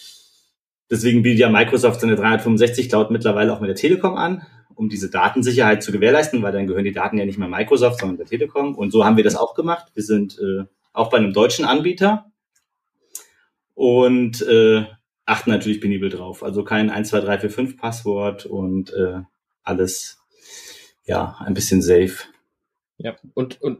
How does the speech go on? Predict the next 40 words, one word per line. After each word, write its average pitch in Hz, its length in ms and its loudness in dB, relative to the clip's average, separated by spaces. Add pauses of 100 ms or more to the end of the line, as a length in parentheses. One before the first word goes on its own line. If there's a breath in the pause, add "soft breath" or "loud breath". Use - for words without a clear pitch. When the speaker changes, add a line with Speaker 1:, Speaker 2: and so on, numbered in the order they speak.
(140)
Speaker 2:
zur 151 180 2
Prototypenentwicklung, 185 1040 2
da 151 140 2
haben 170 220 2
wir 165 100 2
mal 160 200 2
an 160 120 2
einem 160 120 2
Projekt 165 340 2
mitgewirkt. 131 680 -2
Äh, 120 220 4
da 123 220 0
waren 139 180 0
wir 143 80 -2
noch 135 140 -4
am 139 160 -4
Institut 147 520 -10
für - 100 -10
Internetsicherheit, 107 1080 -10
äh, 104 220 -6
Chris - 300 -12
und 110 120 -8
ich. - 260 -12 (520 soft breath)
Äh, 131 140 4
da 135 100 4
ging's 160 300 0
um 151 120 0
die 147 120 0
Erstellung 156 500 2
von 147 160 -4
so 139 80 -2
einem 139 160 -4
verteilten 143 540 -2
Prüflabor, 101 640 -2
also 110 180 -4
genau 120 300 -4
für 139 160 -6
so, 127 180 -6
da 127 160 0
ging's, 165 360 -4